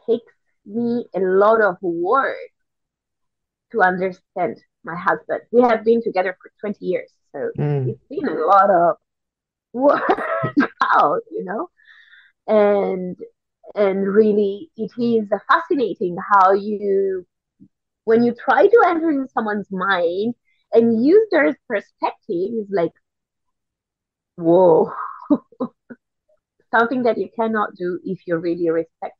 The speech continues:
Speaker 1: the other person.
Speaker 2: Mm.
Speaker 1: Because if you don't respect the other person, you will wear their glasses and go like, "Ah, this is fucking wrong.
Speaker 2: Mm.
Speaker 1: This is so wrong. You cannot think like that."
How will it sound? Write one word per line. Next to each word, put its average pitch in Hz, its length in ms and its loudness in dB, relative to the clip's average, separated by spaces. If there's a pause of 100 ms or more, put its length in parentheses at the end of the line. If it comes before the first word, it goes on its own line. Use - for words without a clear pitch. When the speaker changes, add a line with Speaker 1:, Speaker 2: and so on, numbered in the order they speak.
(140)
Speaker 1:
the - 80 -8
other - 340 -8
person. - 440 -14
Speaker 2:
Mm. 139 520 -6 (840)
Speaker 1:
Because 160 280 -14
if 160 180 -8
you 170 60 -12
don't 233 220 4
respect 240 400 -2
the 175 100 -2
other 165 320 -2
person, 190 380 -8
you 202 220 -2
will 185 340 0
wear 220 300 4
their 226 200 2
glasses 175 580 -4 (140)
and 185 100 -10
go 170 80 0
like, 156 300 0
"Ah, 165 280 2
this 180 160 -6
is 170 120 -16 (100)
fucking 139 220 -12
wrong. 147 300 2 (460)
Speaker 2:
Mm. 139 480 -4 (480)
Speaker 1:
This 226 140 -6 (140)
is - 60 -18
so 214 260 2
wrong. 175 640 0
You 170 140 -8 (120)
cannot 202 480 -2
think 175 220 -8
like - 200 -6 (100)
that." 127 140 -8